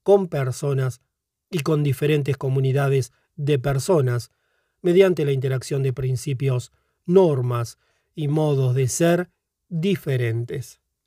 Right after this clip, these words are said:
Sin lugar a duda, las bases para la acción pasan por el diálogo, pero no por cualquier diálogo. Conclusión. A veces me preguntan, como a ustedes, "¿Por qué das terapia?". Durante mi formación en trabajo social,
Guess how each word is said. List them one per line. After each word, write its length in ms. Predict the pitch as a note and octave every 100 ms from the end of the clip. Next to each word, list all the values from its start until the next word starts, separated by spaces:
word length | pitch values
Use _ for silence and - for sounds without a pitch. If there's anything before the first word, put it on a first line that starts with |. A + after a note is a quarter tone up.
| _ _ -
Sin 240 | - E3+
lugar 260 | D#3 D#3 D3+
a 100 | D3
duda, 480 | D#3+ D3 C3+ C3+ -
las 200 | C3 C3
bases 320 | C#3+ C3+ C3
para 180 | C3+ C3
la 80 |
acción 300 | C3 - C#3+
pasan 320 | C3+ C3 C3+ B2
por 140 | C#3
el 120 | C3
diálogo, 480 | C#3 C#3+ C#3 C3 C3
pero 420 | - D3 C#3 B2+ - _ _
no 500 | D#3 D#3 C#3+ A#2 F#2+ _
por 240 | B2+ C3
cualquier 840 | A#2+ C3 B2+ A#2 D3+ C3 A#2 - C3
diálogo. 720 | C3+ B2+ A#2 A2+ A2+ A2 - _ _ _ _ _
Conclusión. 920 | - F#3 F3 F3 D3+ - C3+ B2 A#2+ - _ _ _ -
A 100 | E3
veces 320 | F#3 E3+ E3
me 140 | D#3
preguntan, 800 | C3+ D3+ D#3+ F#3+ F3+ E3 D3+ C#3+ _ _ _
como 240 | - D3
a 20 | C#3+
ustedes, 560 | - G3+ D3 C3 B2 _ - _ _ -
"¿Por 200 | G#3 G#3
qué 200 | A3 C#3+
das 180 | A#2+ -
terapia?". 640 | C3 B2 A#2+ A#2+ G2 - _ _ _ _ _ -
Durante 360 | D3+ D3+ C#3 D3
mi 120 | C3+
formación 520 | D3 C#3 C#3 E3 D#3
en 80 | C#3
trabajo 420 | C#3 C#3 C#3 C#3
social, 480 | C3+ C3 D3+ C#3